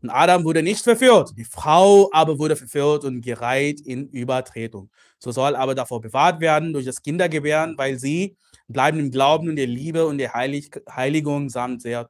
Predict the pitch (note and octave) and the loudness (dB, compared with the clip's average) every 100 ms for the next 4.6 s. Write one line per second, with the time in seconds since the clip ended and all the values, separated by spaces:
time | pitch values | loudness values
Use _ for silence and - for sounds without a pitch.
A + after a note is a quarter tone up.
0 | - - C3+ - _ _ _ _ _ - | -12 -8 -8 -10 _ _ _ _ _ -2
1 | C#3 D3 B2+ D3+ G3 G#3+ G#3 G#3 F3 E3 | 0 0 2 4 4 6 4 4 0 0
2 | D3+ F3+ - _ _ C#3+ E3 G3 F3+ F3 | -2 -6 -10 _ _ -2 4 4 4 2
3 | E3+ D3 D3+ D3 A2 - _ _ _ B2+ | 0 -2 0 -2 -4 -14 _ _ _ -8
4 | E3+ E3+ E3 F3+ C#3 - | -6 -6 -4 -4 -4 -10